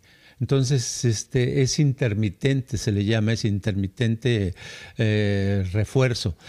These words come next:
Entonces, este, al, al no ser igual, al variar, eh, pueden pasar días y días y días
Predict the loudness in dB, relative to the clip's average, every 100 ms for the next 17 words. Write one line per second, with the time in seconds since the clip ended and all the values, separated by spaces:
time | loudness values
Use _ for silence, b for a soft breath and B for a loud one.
0 | B -2 2 4 4 2 0 2 2 4
1 | 4 4 4 4 4 4 2 2 2 2
2 | 2 2 2 2 0 -4 0 0 2 2
3 | 2 2 -2 -6 B B -20 -20 -18 -16
4 | -12 -14 0 2 2 0 0 2 0 0
5 | -2 0 -2 -2 -2 0 0 0 0 2
6 | 0 -2